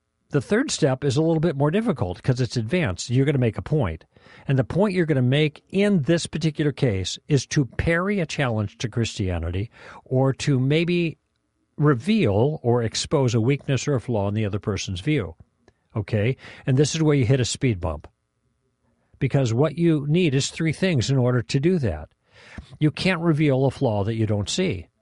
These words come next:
You have to see what's wrong with the view. And this is why in each of the areas I described,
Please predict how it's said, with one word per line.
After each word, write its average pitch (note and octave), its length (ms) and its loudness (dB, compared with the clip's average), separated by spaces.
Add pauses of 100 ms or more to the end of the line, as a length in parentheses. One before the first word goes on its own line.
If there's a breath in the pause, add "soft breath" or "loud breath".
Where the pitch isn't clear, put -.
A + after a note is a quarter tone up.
(720)
You D3+ 120 4
have D3+ 160 4
to D3+ 100 0
see - 180 2
what's A#2+ 280 0
wrong F#2 180 2
with F#2 140 -2
the G2 60 -6
view. G2 400 0 (160)
And A#2 100 2
this C3 180 0
is B2+ 120 0
why C3 200 2
in B2+ 360 0
each F3+ 280 0
of F3+ 100 0
the D#3 160 -2
areas C3+ 400 2
I A2 180 0
described, G#2 800 -2